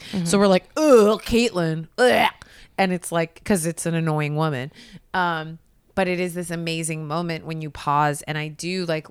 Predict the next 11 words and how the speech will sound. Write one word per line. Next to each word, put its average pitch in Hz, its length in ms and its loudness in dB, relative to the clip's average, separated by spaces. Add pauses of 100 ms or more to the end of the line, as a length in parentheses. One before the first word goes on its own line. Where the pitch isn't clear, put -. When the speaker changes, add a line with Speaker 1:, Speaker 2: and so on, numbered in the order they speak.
Speaker 2:
reflect 156 600 -4
and 160 160 -10
think 156 180 -10
about, 160 240 -6
like, - 220 -12
what 160 180 -6
these 151 380 -10
young 156 340 -4
women 175 640 -2 (600)
and 160 360 -4
of 160 320 -4